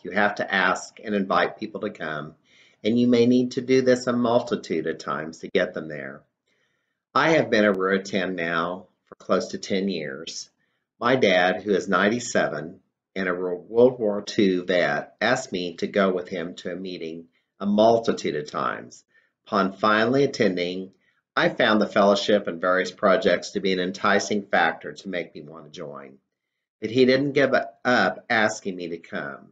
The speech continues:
That is my point. I have since then invited my son, daughter, and son-in-law to attend meetings with me.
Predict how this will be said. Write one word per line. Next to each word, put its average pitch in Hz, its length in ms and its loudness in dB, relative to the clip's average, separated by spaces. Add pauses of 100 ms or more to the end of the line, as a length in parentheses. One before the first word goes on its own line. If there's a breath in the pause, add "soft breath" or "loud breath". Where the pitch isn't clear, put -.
(200)
That 98 160 -4
is 98 160 -4
my 82 160 -6
point. 73 640 -20 (720)
I 139 180 4
have 151 120 4
since - 380 0
then 98 480 0
invited 101 500 0
my 87 80 -6
son, 117 680 -2 (100)
daughter, 92 380 4
and - 180 -8
son-in-law 90 520 0
to - 140 -4
attend 98 340 -2
meetings 90 420 -8
with 90 220 -10
me. 69 380 -10